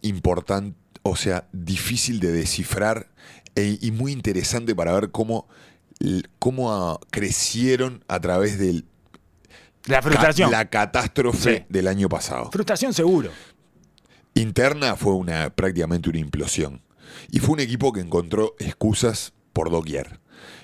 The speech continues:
Speaker 1: Y em-, y que encuentra, se agarra o se ma-,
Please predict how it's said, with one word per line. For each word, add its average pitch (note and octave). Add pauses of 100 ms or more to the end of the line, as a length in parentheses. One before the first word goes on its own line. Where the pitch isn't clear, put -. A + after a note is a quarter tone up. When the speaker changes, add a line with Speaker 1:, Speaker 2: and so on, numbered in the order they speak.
(120)
Speaker 1:
Y A#2
em-, A2 (140)
y A2
que A#2
encuentra, A2+
se -
agarra G2
o D2+
se E2
ma-, D#2